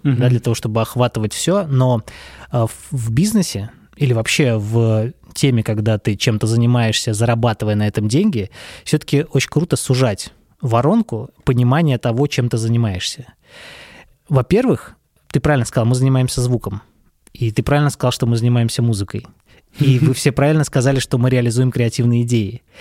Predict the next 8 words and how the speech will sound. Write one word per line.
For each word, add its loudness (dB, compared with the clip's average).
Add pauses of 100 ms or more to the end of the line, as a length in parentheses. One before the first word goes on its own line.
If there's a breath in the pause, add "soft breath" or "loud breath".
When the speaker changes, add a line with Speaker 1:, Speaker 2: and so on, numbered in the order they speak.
(340 loud breath)
Speaker 2:
Но 2
для 0
чего 0
мы 2
это -6
делаем? -2 (540 loud breath)
Ну, 2
во-первых, 0